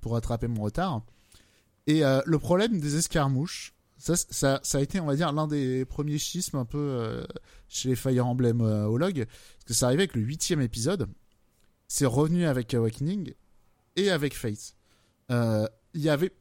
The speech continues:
plus ou moins un truc comme ça dans le deux et, euh, dans Echoes, du coup, qui est son remake. Mais je les mets un peu à part. Le, le truc, c'est que l'une des spécificités de Fire Emblem, c'était d'avoir, euh, une quantité de ressources limitée.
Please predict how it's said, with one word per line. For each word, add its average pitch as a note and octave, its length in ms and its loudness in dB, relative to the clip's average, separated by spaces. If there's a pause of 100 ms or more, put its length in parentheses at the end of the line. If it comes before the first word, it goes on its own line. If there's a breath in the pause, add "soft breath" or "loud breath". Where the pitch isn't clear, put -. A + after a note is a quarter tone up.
plus F#3 280 -2
ou F#3 40 0
moins F3+ 200 2
un D#3+ 60 0
truc E3+ 200 -8
comme C#3 200 -2
ça D#3 260 0
dans C#3 160 -2
le A2+ 760 -2
deux D#3+ 420 0
et, B2+ 220 0
euh, A2+ 280 0
dans A#2+ 220 -4
Echoes, D3 300 -4
du A#2 120 -6
coup, C#3 140 -8
qui A#2 100 -4
est - 20 -2
son A2 160 -4
remake. A#2 380 -6 (720 soft breath)
Mais - 120 4 (320)
je C3+ 100 -4
les D3 60 2
mets D#3 80 4
un C#3 80 4
peu D#3 120 2
à C#3 80 2
part. E3 300 -2 (560 loud breath)
Le, D#3 480 4
le D3+ 180 2
truc, A3 260 0
c'est C#3+ 180 0
que F#3 340 0 (360)
l'une E3+ 200 0
des F#3 100 0
spécificités - 460 -2
de F#3 60 -6
Fire C#3 240 0
Emblem, C#3+ 400 -4
c'était D#3+ 340 -4
d'avoir, C#3+ 580 0 (160)
euh, A2+ 440 0
une B2+ 120 -8
quantité F3+ 500 -6
de D#3 80 -4
ressources D#3+ 640 -6
limitée. D3 460 -6